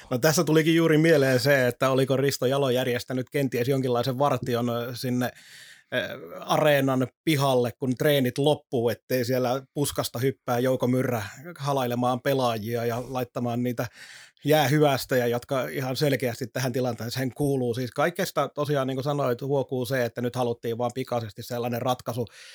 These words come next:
Ei annettu tavallaan Ilveksen johdon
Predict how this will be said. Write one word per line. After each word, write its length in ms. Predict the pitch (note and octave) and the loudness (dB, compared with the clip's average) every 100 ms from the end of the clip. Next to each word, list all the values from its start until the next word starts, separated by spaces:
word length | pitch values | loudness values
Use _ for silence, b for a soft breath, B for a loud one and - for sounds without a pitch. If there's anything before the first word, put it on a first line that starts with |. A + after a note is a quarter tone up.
| B B _ _ C3+ | B B _ _ -4
Ei 140 | C#3 | 0
annettu 460 | C#3 C#3 - C3 - _ _ _ | 0 -2 -4 -10 -10 _ _ _
tavallaan 600 | C#3+ D3 C#3 B2+ B2 D#3+ G3 - - | 2 2 4 2 0 -6 -20 -20 -18
Ilveksen 420 | D3 D3+ C#3 C#3+ C3 | -8 -4 -2 0 2
johdon 500 | C#3 C3+ B2+ B2 | 2 2 2 0